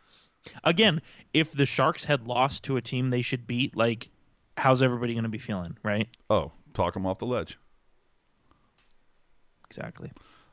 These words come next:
Speaker 2: All right, let's get into, uh, the rest of this week. Look, it all started. <laughs> Well, hold on. When did? Uh, oh yeah, yeah, yeah. I got it. I'm sorry. So look, what do we get from this week's game? We found out versus Florida, the Sharks can't hold a lead.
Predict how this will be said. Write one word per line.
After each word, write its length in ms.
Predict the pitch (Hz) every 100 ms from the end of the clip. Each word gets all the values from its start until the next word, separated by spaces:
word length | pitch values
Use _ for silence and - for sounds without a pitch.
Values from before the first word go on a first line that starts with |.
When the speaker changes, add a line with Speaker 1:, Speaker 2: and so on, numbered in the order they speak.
| -
Speaker 2:
All 80 | 101
right, 160 | 87 -
let's 260 | 127 127 -
get 280 | 127 127 113
into, 600 | 117 107 - 104 98 92
uh, 120 | 87
the 100 | 87
rest 240 | 82 82
of 60 | 85
this 160 | 80 92
week. 160 | 85
Look, 220 | 117 117
it 80 | 131
all 360 | 139 139 135 131
started. 720 | - 131 117 113 107 104 92 - - _ _ _ -
<laughs> 280 | - 120 - - 120
Well, 220 | 131 113
hold 160 | 143 165
on. 180 | 139 117
When 380 | 202 190 139 120
did? 540 | 156 151 139 127 127
Uh, 340 | 135 127 123 104 - _ _
oh 120 | - 113
yeah, 180 | 104
yeah, 100 | 87
yeah. 180 | 82 67 - _
I 100 | 78
got 200 | 78 73
it. 80 | - -
I'm 180 | 113 107
sorry. 300 | - 80 80 - - -
So 200 | - 123
look, 260 | 113 92 76
what 140 | 123
do 60 | 147
we 120 | 147
get 260 | 120 139 -
from 200 | 127 120
this 200 | 113 113
week's 240 | 117 -
game? 320 | 135 131 127
We 100 | 113
found 240 | 101 113 113
out 140 | -
versus 380 | 95 107 - 92
Florida, 320 | 135 139 135
the 80 | 113
Sharks 280 | - 143 -
can't 260 | 160 131
hold 220 | 113 139
a 40 | 117
lead. 440 | 113 127 127 127